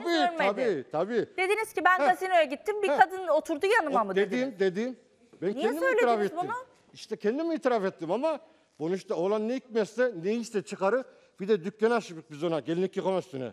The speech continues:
Speaker 2: Bir dakika, şey,
Speaker 1: Heh.
Speaker 2: konu karışmasın.
Speaker 1: Tabii.
Speaker 2: Siz bunu eşinize söylediğinizde
Speaker 1: Söyledim.
Speaker 2: eşiniz ne dedi?
Speaker 1: Ee, bir iki üç gün aramız açık kaldı ama ondan sonra düzeldik.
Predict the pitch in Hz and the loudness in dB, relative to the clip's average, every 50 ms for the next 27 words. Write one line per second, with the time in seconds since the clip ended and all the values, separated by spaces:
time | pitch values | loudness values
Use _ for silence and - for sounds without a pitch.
0 | - - 285 330 285 254 - 254 233 226 - 330 320 254 - 320 320 320 339 - | -6 0 2 4 4 4 2 -2 -4 -4 -4 -6 -6 -4 -4 -4 -4 -4 -2 0
1 | 359 330 359 392 - - 311 262 233 - 240 226 - 208 190 403 370 302 302 370 | 0 2 2 0 -4 -4 -4 -4 -4 -6 -4 -2 0 0 0 0 -2 -2 -2 -2
2 | 359 330 277 - 339 - - 349 349 339 294 302 311 277 - - 359 381 370 330 | 0 0 0 0 -2 -4 -6 -6 -6 -4 -2 -2 -2 -2 0 0 0 2 2 0
3 | 320 262 233 269 262 240 233 233 220 - - 240 160 165 185 202 190 233 262 269 | 0 -2 -2 -4 -4 -4 -6 -6 -6 -2 0 0 0 2 2 0 2 0 -2 0
4 | - 320 349 359 311 302 233 196 247 302 339 - _ _ _ _ _ _ - 151 | 0 0 0 2 2 0 -2 -2 -4 -8 -8 -12 _ _ _ _ _ _ -6 -4
5 | 156 151 135 - _ _ _ _ _ _ _ _ _ _ 135 - 190 240 214 - | -4 -4 -6 -8 _ _ _ _ _ _ _ _ _ _ _ -10 -10 -8 -8 -8
6 | 240 - - 311 247 - - 285 285 - 208 202 240 285 269 294 277 285 - - | -8 -4 -4 -4 -4 -4 -6 -4 0 2 2 2 2 2 0 0 0 0 -2 -2
7 | - 240 220 185 151 151 185 220 233 240 247 208 151 - 233 262 247 240 214 254 | 0 2 2 2 0 0 2 2 2 2 2 0 -2 -2 -2 -2 -2 -2 0 0
8 | 262 277 311 311 233 - - - | 0 0 0 -2 -4 -4 -10 -20